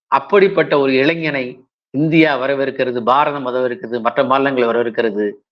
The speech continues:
அடுத்த பிரதமருக்கான கேண்டிடேட், அடுத்த இந்தியாவை தலைமை வழிநடத்தி செல்கின்ற தலைவன் என்று, ஆ, எதிர்பார்த்து காத்திருக்கிறார்கள். அதை வெளிப்பாடாக, வெளிப்படையாக செய்கிறார்கள் என்கின்ற போது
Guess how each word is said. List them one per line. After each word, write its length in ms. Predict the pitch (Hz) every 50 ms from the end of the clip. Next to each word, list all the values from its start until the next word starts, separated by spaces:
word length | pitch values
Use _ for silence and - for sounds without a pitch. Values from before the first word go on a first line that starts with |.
| _ - - -
அடுத்த 380 | - 110 131 160 151 - 160
பிரதமருக்கான 720 | 131 127 135 131 156 156 160 151 147 135 - 143 135 127 120
கேண்டிடேட், 680 | - 120 127 147 160 151 156 143 143 135 135 135 - - - _ _ _ _ _ _
அடுத்த 380 | - 127 135 160 156 - 170
இந்தியாவை 540 | 147 143 143 147 165 165 156 156 151 147 139
தலைமை 480 | 143 135 139 147 151 147 147 143 131 127 120 120 113 110 113 110 107 - - 104
வழிநடத்தி 480 | 104 131 147 160 165 160 151 135 135 131
செல்கின்ற 380 | 135 139 131 123 123 120 120 113
தலைவன் 340 | - 127 135 147 143 147
என்று, 580 | 135 127 139 139 165 180 147 131 127 139 - - _ _ _ _ _ _ - 113
ஆ, 160 | 117 131 127
எதிர்பார்த்து 640 | 123 127 135 143 185 190 185 190 180 175 180 - 160
காத்திருக்கிறார்கள். 1000 | - 143 143 156 - - 139 135 135 - 131 131 123 120 - 139 135 110 101 - - _
அதை 280 | - 120 139 151 151 135
வெளிப்பாடாக, 760 | 143 156 190 214 208 - 208 196 180 165 170 160 151 175 180
வெளிப்படையாக 640 | 139 151 185 185 180 196 175 170 156 156 147 147
செய்கிறார்கள் 640 | 151 - 139 143 143 143 147 139 131 131 127 120 -
என்கின்ற 360 | - 123 135 139 135 127 123 120
போது 520 | 131 139 156 160 160 135 113 101 -